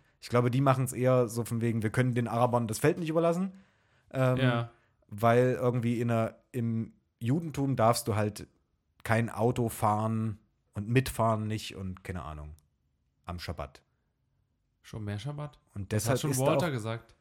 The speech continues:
Speaker 1: und deshalb ist da halt auch alles
Speaker 2: Ja. Crazy.
Speaker 1: Das ist echt krass. Aber du kannst natürlich auch irgendwie Bier trinken gehen. Das hat
Speaker 2: Ja.
Speaker 1: doch irgendwie alles auf.
Speaker 2: Ich zum Beispiel kann jetzt drei Wochen f-, äh, d-, für drei Wochen Samstag kein Essen kochen.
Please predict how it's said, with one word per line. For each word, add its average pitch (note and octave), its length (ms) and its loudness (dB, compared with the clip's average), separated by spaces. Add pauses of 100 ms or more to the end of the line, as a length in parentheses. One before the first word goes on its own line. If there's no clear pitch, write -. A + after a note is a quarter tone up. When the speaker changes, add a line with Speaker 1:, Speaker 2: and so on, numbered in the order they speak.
Speaker 1:
und A#2 120 -4
deshalb B2 280 2
ist C#3 200 -4
da B2+ 100 4
halt C3+ 160 2
auch - 160 -8
alles C#3 540 -4
Speaker 2:
Ja. C#3 240 -8 (1200)
Crazy. G#2+ 200 -6
Speaker 1:
Das G2+ 120 -4
ist G#2+ 160 -6 (120)
echt A2+ 200 -4
krass. - 280 -8 (960)
Aber A2 160 -2
du A#2+ 60 0
kannst A#2+ 220 0
natürlich B2 380 0
auch G#2 100 2
irgendwie A2 460 0
Bier G#2+ 360 -6
trinken F2+ 260 -8
gehen. E2+ 120 -8
Das E2+ 140 -12
hat - 260 -16 (160)
Speaker 2:
Ja. C3+ 160 -10 (140)
Speaker 1:
doch G2 160 -6
irgendwie F2+ 240 -10
alles E2 220 -10
auf. D#2+ 160 -14 (340)
Speaker 2:
Ich A2 160 -8
zum E3+ 80 -6
Beispiel F#3+ 260 -4
kann F3+ 160 -2
jetzt F3+ 220 -6
drei C3 200 -2
Wochen F3 160 -2
f-, D3+ 180 -12
äh, C3+ 500 -2
d-, - 340 -10
für C#3+ 140 -6
drei B2+ 240 -2
Wochen D3 200 -4
Samstag C3 440 -4
kein C#3+ 160 -6
Essen B2+ 260 -8
kochen. G2+ 320 -10